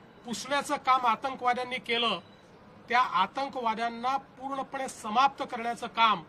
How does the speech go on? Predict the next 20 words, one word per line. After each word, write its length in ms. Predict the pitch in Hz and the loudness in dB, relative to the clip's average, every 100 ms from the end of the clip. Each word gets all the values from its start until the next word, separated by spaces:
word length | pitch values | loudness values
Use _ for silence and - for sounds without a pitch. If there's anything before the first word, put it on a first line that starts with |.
| - - - - - | -18 -20 -20 -20 -10
हे 80 | 190 | 0
या 100 | 233 | 2
ऑपरेशनच्या 880 | 254 190 - 240 247 247 240 - 262 | 2 0 -4 -6 -4 -6 -4 -2 -2
माध्यमातनं 840 | 208 175 190 247 - - 208 185 - - - - - - - - | -2 -4 -2 0 -2 0 -2 -2 -6 -20 -20 -20 -20 -20 -20 -12
भारताने 520 | - 202 240 240 233 | -2 0 0 0 0
केलेलं 400 | 247 214 202 233 | -2 -4 -4 0
आहे. 260 | 226 175 247 - - - - - - - - | 0 2 0 -2 -10 -20 -20 -20 -20 -18 -8
आणि 140 | 220 | -6
विशेषतः 580 | 226 220 302 254 - 226 127 - - - - - - - - | -4 0 0 0 2 0 0 -10 -20 -20 -20 -20 -20 -20 -16
राफेल 560 | 160 190 196 277 262 190 - - - - - - | -4 -2 0 4 4 2 -8 -20 -20 -20 -20 -16
किंवा 460 | 214 220 262 285 285 - - - - - - - - - | -4 2 4 4 2 -8 -20 -20 -20 -20 -20 -20 -20 -8
तत्सम 380 | 240 - 294 294 | -8 -2 0 0
सगळ्या 300 | - 254 269 | -2 -2 -2
टेक्नॉलॉजीचा 1040 | 262 240 233 269 254 214 262 262 233 185 208 - - - - - - - | -2 -6 -2 0 0 -2 -6 0 2 2 -4 -16 -20 -20 -20 -20 -20 -8
जे 180 | 220 262 | -4 -2
लोक 220 | 254 - | -2 -4
ज्याची 300 | 269 220 220 269 | -6 -6 -8 -10
थट्टा 300 | - - 277 | -12 -2 2
करत 280 | 277 277 226 | 2 0 -4
होते 460 | 233 - 202 175 | -8 -6 -4 -4